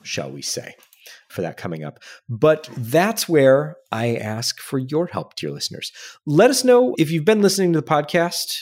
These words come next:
for the year. Thank you so much, first of all. And second of all, let us know which episode you liked the best. Let us know which topic of discussion which interview you enjoyed the best, anything that you thought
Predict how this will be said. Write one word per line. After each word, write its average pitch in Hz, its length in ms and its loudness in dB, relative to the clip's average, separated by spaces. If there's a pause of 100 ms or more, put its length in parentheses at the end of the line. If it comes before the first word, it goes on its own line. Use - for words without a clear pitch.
(120)
for - 160 -2
the 117 120 -2
year. 107 400 0 (320)
Thank 170 320 2
you 123 80 0
so 104 180 0
much, 139 300 0
first 135 260 -2
of 82 80 -6
all. 90 240 -4
And 123 100 2
second 208 260 0
of 156 60 4
all, 139 140 4
let 165 160 6
us - 160 -2
know 196 200 4
which 185 300 0
episode 147 680 0 (240)
you 160 340 -6
liked 95 420 -6 (220)
the 170 80 -2
best. - 360 -6 (360)
Let 110 140 -2
us - 140 -6
know 101 520 0
which - 400 -6
topic - 320 -8
of - 80 -18
discussion 139 640 -4 (520)
which 104 680 0
interview 135 640 2
you 135 220 2
enjoyed 131 480 2
the 131 80 -4
best, 131 440 0 (280)
anything 175 680 2
that 117 180 0
you 151 220 -2
thought 123 580 2